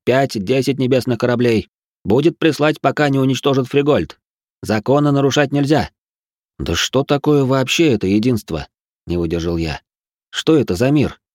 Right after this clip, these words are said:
Откуда здесь это древо? И как оно вообще может существовать? Где звёзды и солнце? Где наша Земля, в конце концов? Как вообще Хельга оказалась здесь? Как далеко это место от Земли?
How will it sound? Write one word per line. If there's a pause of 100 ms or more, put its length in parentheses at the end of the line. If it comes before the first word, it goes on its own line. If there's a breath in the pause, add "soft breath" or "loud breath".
(300)
Откуда
здесь
это
древо? (420)
И
как
оно
вообще
может
существовать? (460)
Где
звёзды
и
солнце? (300)
Где
наша
Земля,
в
конце
концов? (560)
Как
вообще
Хельга
оказалась
здесь? (280)
Как
далеко
это
место
от
Земли?